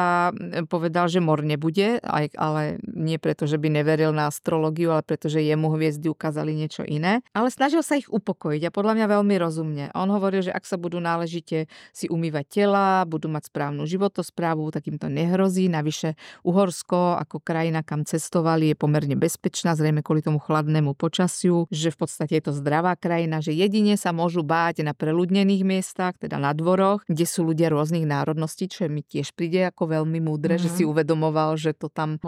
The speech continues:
Speaker 1: prinášajú
Speaker 2: doniesť,
Speaker 1: tí
Speaker 2: mhm.
Speaker 1: ľudia z rôznych končín. Alebo potom, že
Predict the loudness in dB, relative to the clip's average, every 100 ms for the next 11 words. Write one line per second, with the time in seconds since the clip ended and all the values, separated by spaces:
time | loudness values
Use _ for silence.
0 | 0 2 2 2 2 2 2 2 2 0
1 | 2 2 4 4 2 2 0 0 -2 -6
2 | -6 -8 -6 -6 -4 -2 0 0 2 2
3 | 2 0 0 2 2 2 2 2